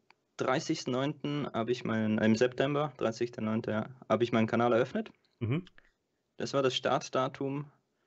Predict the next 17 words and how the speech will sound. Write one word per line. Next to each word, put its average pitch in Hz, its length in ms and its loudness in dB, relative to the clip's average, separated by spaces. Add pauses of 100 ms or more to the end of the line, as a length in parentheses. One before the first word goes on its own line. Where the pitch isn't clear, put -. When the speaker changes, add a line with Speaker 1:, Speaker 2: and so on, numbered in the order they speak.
(140)
Speaker 1:
als 117 200 -2
ich 117 160 0
auch 110 120 0 (120)
das - 160 -8
erste 113 320 0
Video, 120 240 4
glaub 107 160 0
ich, 113 120 -6
ein - 40 -10
paar 104 120 -4
Tage 110 180 -2
später, 113 480 -2 (160)
hm, 101 320 -6
hochgeladen 101 520 2
hatte. 98 320 -6 (220)
<clears throat> 139 680 0 (800)
Ähm, 110 400 2